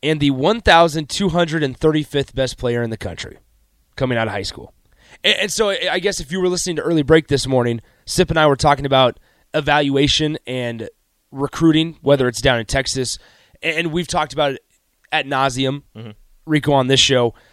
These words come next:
Speaker 1: to where the three-star, the guy that's under-recruited down in Texas, is going to be, could possibly be,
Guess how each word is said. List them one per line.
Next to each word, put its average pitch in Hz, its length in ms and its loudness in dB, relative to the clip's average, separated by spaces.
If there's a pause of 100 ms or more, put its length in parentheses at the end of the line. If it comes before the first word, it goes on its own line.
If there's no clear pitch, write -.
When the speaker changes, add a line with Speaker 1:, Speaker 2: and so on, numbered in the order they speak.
(180)
Speaker 1:
to 160 100 0
where 135 380 2 (360)
the 143 340 -2
three-star, 156 920 4
the 135 160 -6
guy 139 220 2
that's 139 240 -4
under-recruited 147 720 0
down 131 220 0
in 120 80 -6
Texas, 120 540 -4
is 131 220 -4
going 127 260 -2
to 131 160 -4
be, 120 340 -4 (480)
could 175 420 0 (140)
possibly 127 520 0
be, 113 300 -2